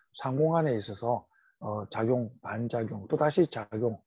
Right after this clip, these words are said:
상대방에 대한 작용과 또 반작용, 이런 식으로 문화는 왔다 갔다 한다는 것을 알 수가 있겠습니다. 한편 서유럽 의학계는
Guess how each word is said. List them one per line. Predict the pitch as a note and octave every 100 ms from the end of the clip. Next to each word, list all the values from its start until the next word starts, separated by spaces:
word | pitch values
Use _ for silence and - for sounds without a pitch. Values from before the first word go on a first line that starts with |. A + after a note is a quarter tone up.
| _
상대방에 | - C3 C#3 C3+ A2
대한 | A#2 F3
작용과 | G#2 G2+ G#2 A#2 G#2+
또 | A#2 A2+
반작용, | - G2 A2 A#2 G#2 - - - -
이런 | A#2+ D3+
식으로 | C3 A2+ - G#2 - _ _ _
문화는 | - A2+ A2 D#3 F3+ _ _ _
왔다 | G#2 - D3
갔다 | C#3 - A#2 - _ _
한다는 | - A#2 G#2 G#2+ G2+ - _ _ _
것을 | - D3+ -
알 | G2+ G2
수가 | - B2+ - B2+
있겠습니다. | A#2+ A#2 G#2 F#2+ A2+ - - - - - - -
한편 | B2 G#3+ F#3+ D3 E3+
서유럽 | - F#3 F3 E3 D#3
의학계는 | D3 - A2+ G2 A#2+